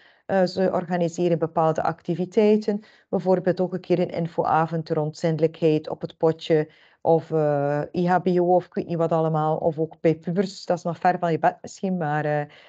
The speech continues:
eh, omgaan met pubers of het puberbrein of, eh, opvoedingsondersteuning. Eh, maar ook informatie rond, eh, kinderopvang, het ru-pakket. Eh,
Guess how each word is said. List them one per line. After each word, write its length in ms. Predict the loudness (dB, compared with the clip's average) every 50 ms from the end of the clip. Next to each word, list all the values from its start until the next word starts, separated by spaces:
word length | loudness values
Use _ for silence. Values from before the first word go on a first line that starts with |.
| -20 _
eh, 200 | -6 -4 -2 0
omgaan 300 | 2 2 2 4 2 4
met 160 | 2 2 0 0
pubers 320 | -2 -2 -2 -2 -4 -4
of 120 | -4 -4
het 120 | -4 -8 -6
puberbrein 840 | -6 -4 -4 -4 -4 0 2 4 4 6 6 4 2 2 0 0 -2
of, 240 | -2 -4 -10 -20 _ _ _ _ -20 _ _ _ _ -4
eh, 380 | 0 2 4 6 6 6 6 6
opvoedingsondersteuning. 1400 | 4 0 -2 -2 -6 -2 -2 -2 -2 -2 -2 0 0 0 0 -2 -4 0 4 4 6 6 4 2 -2 -4 -8 -14 _ _ _ _ _ _
Eh, 400 | 0 2 4 6 6 4 4 4
maar 160 | 2 2 2
ook 160 | 2 0 0
informatie 680 | -2 -2 -2 0 0 0 2 4 2 2 2 0 0 2
rond, 340 | 2 2 2 0 -2 -6 -10
eh, 720 | -6 -2 0 2 4 4 4 4 4 2 2 2 0 0 -2 -4 -6
kinderopvang, 960 | -2 0 2 2 2 2 2 0 -2 0 0 2 2 4 2 0 -2 -6 -12 -16 _ _ -12
het 200 | -12 -10 -8 -2
ru-pakket. 800 | 2 2 2 2 2 0 0 2 2 0 0 0 -2 -14 -20 -14 -6
Eh, 580 | -2 2 4 4 4 4 4 4 4 4 2